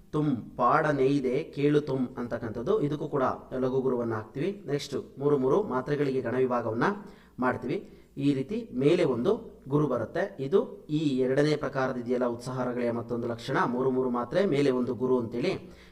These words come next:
ಇದಕ್ಕೆ ಎಕ್ಸಾಂಪಲ್ ಆಗಿರುತ್ತೆ. ಇದನ್ನ ನೆನ್ಪಿಟ್ಕೊಳ್ಳಿ. ಏನಿಲ್ಲ, ಎಕ್ಸಾಮಲ್ಲಿ ಕೇಳಿದ್ರೆ ಅದಕ್ಕೆ ಲಘು ಗುರುವನ್ನ ಹಾಕ್ಬೇಕು, ಲಘು ಗುರುವನ್ನ ಹಾಕಿ ಗಣವನ್ನ ವಿಂಗಡಣೆ ಮಾಡ್ಬೇಕು, ಗಣವನ್ನ ವಿಂಗಡಣೆ ಮಾಡಿ ನೋಡ್ಬೇಕಾಗತ್ತೆ ಅಷ್ಟೇ, ಇನ್ನೇನು ತುಂಬಾ ವ್ಯತ್ಯಾಸ ಇಲ್ಲ.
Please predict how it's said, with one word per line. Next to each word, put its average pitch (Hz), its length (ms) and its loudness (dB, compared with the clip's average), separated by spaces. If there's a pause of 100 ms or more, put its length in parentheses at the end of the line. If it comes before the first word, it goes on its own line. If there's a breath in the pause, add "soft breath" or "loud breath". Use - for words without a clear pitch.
ಇದಕ್ಕೆ 139 280 0 (280)
ಎಕ್ಸಾಂಪಲ್ 120 480 -2
ಆಗಿರುತ್ತೆ. 104 760 -6
ಇದನ್ನ 143 220 0
ನೆನ್ಪಿಟ್ಕೊಳ್ಳಿ. 143 520 -2 (340 loud breath)
ಏನಿಲ್ಲ, 180 240 6
ಎಕ್ಸಾಮಲ್ಲಿ 170 480 2
ಕೇಳಿದ್ರೆ 156 320 -2
ಅದಕ್ಕೆ 147 240 0
ಲಘು 139 200 0
ಗುರುವನ್ನ 156 320 4
ಹಾಕ್ಬೇಕು, 147 340 -2
ಲಘು 135 220 0
ಗುರುವನ್ನ 135 340 0
ಹಾಕಿ 147 480 -4 (180 loud breath)
ಗಣವನ್ನ 156 400 4
ವಿಂಗಡಣೆ 135 360 0
ಮಾಡ್ಬೇಕು, 123 680 -2
ಗಣವನ್ನ 127 320 2
ವಿಂಗಡಣೆ 120 380 -2
ಮಾಡಿ 135 280 -2 (340 loud breath)
ನೋಡ್ಬೇಕಾಗತ್ತೆ 113 840 -4 (140)
ಅಷ್ಟೇ, 110 280 -8
ಇನ್ನೇನು 117 320 -4
ತುಂಬಾ 117 240 -4
ವ್ಯತ್ಯಾಸ 113 420 -4
ಇಲ್ಲ. 107 180 -4